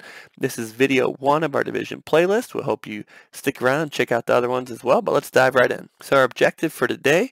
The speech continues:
today I will be able to label the parts of a division equation and know the two types of division. Division is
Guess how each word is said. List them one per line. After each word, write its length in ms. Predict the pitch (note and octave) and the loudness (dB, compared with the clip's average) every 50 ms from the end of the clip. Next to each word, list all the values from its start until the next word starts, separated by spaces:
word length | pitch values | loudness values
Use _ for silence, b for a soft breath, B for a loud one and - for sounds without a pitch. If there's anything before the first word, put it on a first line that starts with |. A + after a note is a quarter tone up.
| b b | b b
today 360 | b - G#2+ A2 B2 D3 C3+ A#2+ | b 0 4 4 6 6 6 4
I 60 | G#2+ | 4
will 180 | G#2 A2+ A2+ | 2 2 0
be 140 | G#2+ A2 A2 | 0 0 -2
able 140 | A#2 A#2+ B2 | -2 -2 -2
to 120 | - - A2 | -4 -6 -10
label 380 | A2 A2+ A#2+ B2+ C#3 C#3+ C#3 C3+ | -4 0 2 2 2 2 0 -2
the 100 | - - | -4 -6
parts 360 | - - - C3+ D3+ D#3 - | -2 0 0 0 0 0 -6
of 120 | - C3 | -8 -6
a 100 | A#2 G#2 | -6 -4
division 420 | - - - - C#3 C#3+ C3+ C3 A#2 | -6 -4 -2 0 0 0 0 -4 -6
equation 480 | G#2+ - - G2+ G#2 A2 - A2 B2 - - _ - | -6 -6 -6 -6 -6 -6 -8 -12 -14 -14 -20 _ -4
and 380 | C3+ C#3 C#3+ D3+ D3+ D#3 D3+ - | -2 -2 -2 -2 -4 -4 -8 -10
know 380 | - B2 B2 B2 B2+ C3+ C#3 C3+ | -12 -8 -4 -2 0 0 0 -2
the 140 | B2 A#2 | -4 -6
two 280 | - - - C3+ C3 A#2 | -8 -6 -6 -6 -6 -6
types 440 | - - - A2 A2+ A2+ - - - _ _ _ | -6 -4 -2 -2 -2 -2 -4 -12 -20 _ _ _
of 340 | - A2 G#2+ A2 G#2 - - - - | 0 2 2 2 0 -4 -10 -18 -20
division. 460 | - - - G2+ - - - - - _ _ _ - | -16 -10 -8 -8 -8 -8 -12 -14 -16 _ _ _ -10
Division 800 | C3 D3 D3 C#3 C3+ C3+ E3+ G#3 C4 B3+ - D#4 B3+ A#3+ A#3 - - _ _ - | 0 0 0 0 4 4 4 4 4 0 -4 -4 -4 -4 -6 -12 -18 _ _ 2
is 640 | C#3 B2+ G#2+ G2 F2+ F#2+ A#2 B2 C3+ E3 - - | 4 4 6 4 4 2 -2 -4 -6 -8 -10 -14